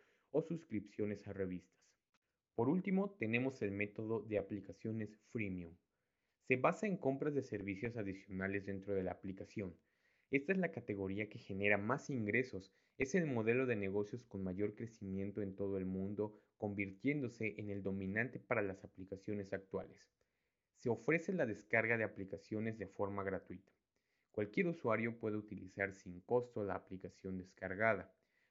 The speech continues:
Por otro lado, se ofrecen mejoras y características opcionales de la aplicación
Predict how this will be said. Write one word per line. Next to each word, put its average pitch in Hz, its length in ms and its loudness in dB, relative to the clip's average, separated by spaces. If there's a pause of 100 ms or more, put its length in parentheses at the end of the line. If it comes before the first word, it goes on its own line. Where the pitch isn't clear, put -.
(100)
Por 98 140 0
otro 113 260 0
lado, 117 420 4 (200)
se - 140 -8
ofrecen 107 440 -2
mejoras 117 560 0
y 113 80 -6
características 98 880 -6
opcionales 92 640 -6
de 95 80 -2
la 90 120 0
aplicación 117 760 -6